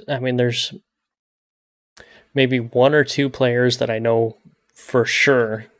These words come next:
um, and even watching the match, you could kinda tell. Um,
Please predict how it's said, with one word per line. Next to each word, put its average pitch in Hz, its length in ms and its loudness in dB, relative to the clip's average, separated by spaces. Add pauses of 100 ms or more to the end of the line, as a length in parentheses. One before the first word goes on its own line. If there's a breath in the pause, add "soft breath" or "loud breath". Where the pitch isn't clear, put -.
(100)
um, 110 520 -6 (220)
and 120 140 -4
even 117 240 -8
watching 117 380 2
the 110 80 -4
match, 107 420 -2
you 117 280 -8 (160)
could - 220 -12
kinda 107 260 -6
tell. 107 420 -4 (640 loud breath)
Um, 110 480 -4